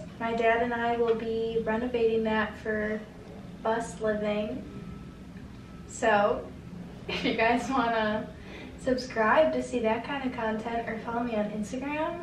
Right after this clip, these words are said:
um, you guys can do that. I really don't even know how to talk about it because I've been dreaming about this for so long that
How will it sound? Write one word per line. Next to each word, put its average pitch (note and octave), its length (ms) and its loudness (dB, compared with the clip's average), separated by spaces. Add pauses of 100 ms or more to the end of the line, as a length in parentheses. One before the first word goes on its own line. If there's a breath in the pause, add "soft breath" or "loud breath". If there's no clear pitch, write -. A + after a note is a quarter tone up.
(140)
um, A3 420 -2 (480)
you A#3 120 -4
guys - 100 -4
can A#3 120 -4
do A3 120 2
that. G#3+ 380 2
I - 520 -10
really E4 160 6
don't D4 140 4
even C4+ 160 0
know C4 60 4
how B3 140 4
to G#3+ 60 4
talk G3+ 240 2
about A#3 240 2
it - 120 0
because G#3+ 320 -4
I've G#3+ 180 -2
been A3 140 2
dreaming G#3 340 -2
about G#3+ 240 0
this A3+ 180 -6
for A3 100 -10
so G3+ 280 2
long G#3 320 -2
that G3 260 -4